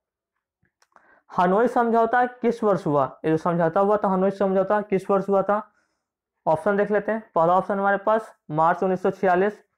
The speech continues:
दूसरा ऑप्शन है फरवरी उन्नीस सौ अड़तालीस, तीसरा है जून उन्नीस सौ उनचास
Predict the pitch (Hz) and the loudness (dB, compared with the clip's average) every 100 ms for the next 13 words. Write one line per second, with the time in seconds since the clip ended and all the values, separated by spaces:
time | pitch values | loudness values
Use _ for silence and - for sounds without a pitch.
0 | _ _ - 156 160 190 196 190 202 208 | _ _ -6 -4 -2 0 0 0 0 -2
1 | 233 - _ _ _ - 165 160 165 190 | -4 -12 _ _ _ -2 0 2 2 0
2 | 190 185 196 185 185 185 208 - _ _ | 0 0 -2 0 0 2 0 -6 _ _
3 | _ _ - 165 165 196 196 190 165 170 | _ _ -4 -4 0 0 2 2 0 -2
4 | 185 190 - - 180 175 180 190 185 185 | -2 -8 -20 -10 -4 -2 -2 -2 -2 0
5 | 180 220 | 0 0